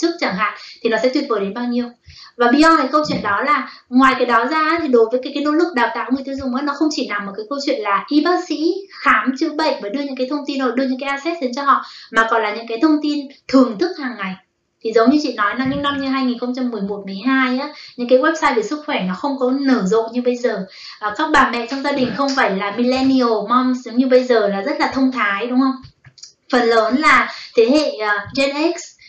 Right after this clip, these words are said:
à, đời đầu của millennial tiếp cận với cả những nguồn thông tin nó rất là hiếm. Thì bọn chị có tiếp cận với cả Hội Phụ Nữ Việt Nam.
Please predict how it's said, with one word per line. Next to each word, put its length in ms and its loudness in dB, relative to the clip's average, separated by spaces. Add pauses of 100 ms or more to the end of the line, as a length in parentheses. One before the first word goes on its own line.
(200)
à, 380 4 (240)
đời 180 6
đầu 320 6
của 60 -6
millennial 560 0 (220)
tiếp 200 2
cận 220 2
với 120 -8
cả 80 -6
những 140 -4
nguồn 160 2
thông 100 -4
tin 140 -6
nó 60 -4
rất 180 -2
là 60 -4
hiếm. 220 -6 (460)
Thì 100 6
bọn 180 4
chị 160 -6
có 480 4
tiếp 120 -10
cận 140 4 (100)
với 160 -4
cả 260 0
Hội 160 0
Phụ 80 -4
Nữ 200 2
Việt 140 0
Nam. 180 -6